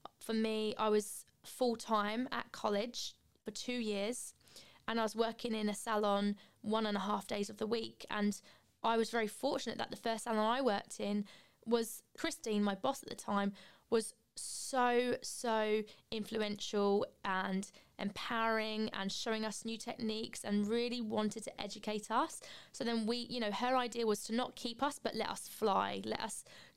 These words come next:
go once we've qualified. So I've experienced a bit of a different scenario. However, it was then once I'd got qualified and went out into the industry and spread my wings,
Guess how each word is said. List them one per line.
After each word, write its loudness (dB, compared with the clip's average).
go 4
once 2
we've -6
qualified. 2
So 0
I've 2
experienced -4
a -14
bit -4
of -2
a -2
different -6
scenario. 2
However, 0
it 2
was -2
then 4
once 2
I'd -2
got 2
qualified 0
and 2
went 2
out -2
into -6
the -6
industry -2
and -2
spread -2
my 2
wings, -2